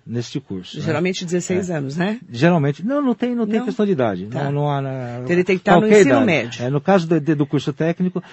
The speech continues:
Speaker 1: ele tem que tá, ter concluído o ensino médio ou estar cursando o segundo ano do ensino médio,
Speaker 2: Certo.
Speaker 1: né? Ah,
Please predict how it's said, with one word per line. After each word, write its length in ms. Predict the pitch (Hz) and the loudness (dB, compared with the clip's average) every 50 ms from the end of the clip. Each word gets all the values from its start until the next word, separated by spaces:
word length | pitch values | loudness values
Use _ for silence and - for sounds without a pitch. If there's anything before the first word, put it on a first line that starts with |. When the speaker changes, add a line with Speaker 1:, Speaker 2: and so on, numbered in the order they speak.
| - - | -16 -8
Speaker 1:
ele 140 | - 135 139 | -6 -6 -6
tem 180 | - - 175 180 | -4 -2 -2 -2
que 100 | 175 _ | -2 _
tá, 400 | - 180 170 165 156 147 135 127 | -2 0 0 0 0 0 -2 -2
ter 320 | - - 180 180 156 143 127 - - 151 | 2 2 4 4 4 0 -4 -6 -12 -4
concluído 560 | - - 208 214 - 165 156 190 226 208 180 156 | 4 6 6 6 8 6 6 6 6 6 2 2
o 60 | 156 | 2
ensino 260 | 143 131 - 165 165 | 0 -4 -4 -6 -4
médio 300 | 160 165 180 208 220 214 185 - - _ | -2 0 0 0 -2 -2 -6 -10 -10 _
ou 160 | - 190 214 220 | 2 2 2 2
estar 340 | 196 - - - 170 175 | 2 -2 -2 -2 -2 -2
cursando 640 | 170 - 185 165 139 - - 151 151 160 160 156 143 _ _ _ | 0 0 -2 -2 -2 -2 -6 -6 -6 -6 -6 -8 -10 _ _ _
o 80 | - 127 | -16 -14
segundo 420 | - - 151 135 139 139 127 117 113 | -10 -10 -8 -6 -4 -4 -4 -6 -6
ano 180 | 120 127 127 | -6 -6 -6
do 60 | 120 123 | -6 -8
ensino 300 | 120 - - 123 123 113 | -8 -8 -10 -10 -10 -10
médio, 320 | 107 85 71 - - - - | -10 -10 -12 -14 -18 -20 -16
Speaker 2:
Certo. 340 | - - - 180 147 135 - | -12 -6 -4 -4 -4 -4 -4
Speaker 1:
né? 160 | 120 139 143 - - - - - - - - - - - | -6 -8 -8 -10 -14 -20 -20 -20 -20 -20 -20 -20 -14 -6
Ah, 1500 | - 120 127 131 131 131 131 131 131 131 127 123 127 123 120 120 117 117 117 113 117 113 113 110 110 107 110 - - | -2 0 2 2 2 2 2 2 2 0 0 0 -2 -2 -4 -4 -4 -4 -6 -6 -6 -8 -8 -10 -10 -12 -14 -16 -18